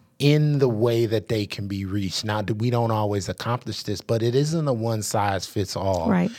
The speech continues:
Speaker 1: And I think even in the delivery aspect of it, the reason why we fail sometimes as a church is we're trying to do all this day one. The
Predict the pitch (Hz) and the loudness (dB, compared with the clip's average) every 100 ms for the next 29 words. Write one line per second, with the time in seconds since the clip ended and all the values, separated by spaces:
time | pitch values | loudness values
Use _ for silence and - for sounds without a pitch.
0 | - - 117 117 139 135 117 131 127 120 | -8 0 2 2 0 -2 0 2 4 4
1 | 113 101 101 127 113 107 104 98 - 92 | 2 0 2 2 2 0 0 -2 -2 -4
2 | - 104 101 95 - - - - _ 95 | -2 -2 -2 -6 -8 -18 -20 -20 _ -2
3 | 107 135 127 120 107 107 - 117 110 104 | 2 2 2 -2 0 -2 2 2 4 2
4 | - 92 - 92 90 90 87 82 80 - | -2 -4 -2 -2 -2 -2 -4 -4 -8 -4
5 | 87 78 - - 92 80 80 76 - _ | -4 -4 -10 -8 -6 -6 -8 -12 -18 _
6 | _ _ _ _ _ _ _ _ - 104 | _ _ _ _ _ _ _ _ -6 4
7 | 139 127 185 170 156 117 90 131 113 104 | 4 4 2 2 2 0 2 4 4 4
8 | 98 95 92 82 87 110 104 92 98 82 | 2 0 -2 -4 0 2 2 -2 -2 -4
9 | 71 90 - | -8 -6 0